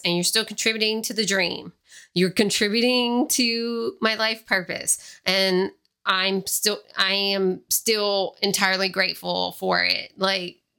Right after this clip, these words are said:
guys, it doesn't matter if you're paying for a sponsorship or if you're paying for buy me a coffee. I appreciate either one, because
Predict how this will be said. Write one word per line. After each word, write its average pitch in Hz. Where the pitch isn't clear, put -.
guys, 175
it 185
doesn't 190
matter 190
if 180
you're 180
paying 185
for 170
a 170
sponsorship 214
or 190
if 185
you're 180
paying 185
for 185
buy 180
me 180
a 175
coffee. 175
I 185
appreciate 175
either 175
one, 156
because 175